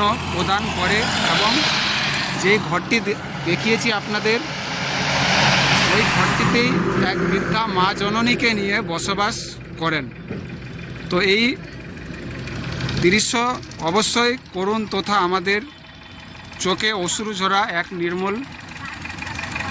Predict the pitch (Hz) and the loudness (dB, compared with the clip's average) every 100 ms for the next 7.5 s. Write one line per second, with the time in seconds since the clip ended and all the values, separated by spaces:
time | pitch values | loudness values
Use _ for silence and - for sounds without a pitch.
0 | - - - - - - 170 208 - 240 | -4 -4 -4 -2 -2 4 6 6 4 2
1 | 240 226 170 214 226 208 - 175 190 196 | 2 2 2 2 2 2 -2 -6 -6 -6
2 | 202 208 240 233 196 196 202 185 156 - | -6 -2 0 0 2 2 2 0 -2 -4
3 | 165 202 208 208 - - - - - - | -4 0 0 -2 -14 -16 -14 -14 -14 -14
4 | - - - - - - - - - - | -14 -12 -12 -10 -10 -8 -10 -10 -8 -8
5 | - - - - - - - - 160 190 | -6 -6 -6 -6 -4 -4 0 2 4 4
6 | 180 190 202 196 - - 180 196 202 190 | 2 0 0 2 0 0 -2 -2 -2 0
7 | 190 202 220 160 180 | -2 -2 -2 -2 -2